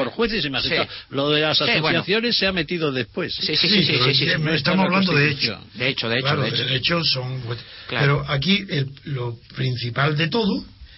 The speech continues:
Speaker 3: es que el resultado es cien por cien corporativista.
Speaker 2: Eso.
Speaker 3: Y por tanto, prefascista. Es decir, el régimen que rigió en Austria con Dollfuss y en Portugal con Salazar.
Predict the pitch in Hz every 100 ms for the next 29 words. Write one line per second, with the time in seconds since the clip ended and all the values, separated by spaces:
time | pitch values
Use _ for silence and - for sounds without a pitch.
0 | - - 135 143 143 131 127 127 123 185
1 | 180 202 - - - - _ - - 151
2 | 190 190 202 151 190 214 220 - 175 156
3 | 151 143 135 151 143 143 135 143 - 95
4 | - - - 143 135 123 160 170 180 196
5 | - - - - - - 165 147 135 -
6 | 170 143 139 131 - _ - - - 135
7 | 139 170 147 139 151 202 185 190 196 202
8 | - 143 135 139 139 127 120 175 175 -
9 | - - - 135 127 170 196 147 139 131
10 | 135 202 196 208 247 - - - - 147
11 | 143 170 185 190 190 233 214 165 139 127
12 | 151 143